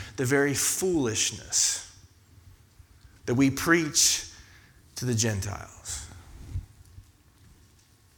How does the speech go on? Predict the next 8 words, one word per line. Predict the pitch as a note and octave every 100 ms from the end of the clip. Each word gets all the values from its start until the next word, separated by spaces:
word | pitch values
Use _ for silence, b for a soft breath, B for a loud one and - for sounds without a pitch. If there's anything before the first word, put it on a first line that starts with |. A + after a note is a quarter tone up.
| - -
It | C#3+
is | F3 F3+ F3
the | E3+
wisdom | C#3 C#3 F#3 F3+ F3+ D#3
of | C#3 A#2
God | D3 D3+ D3 C3
made | B2 A2+
manifest, | A#2+ A#2+ A2+ F#2 F#2 D#2+ - - -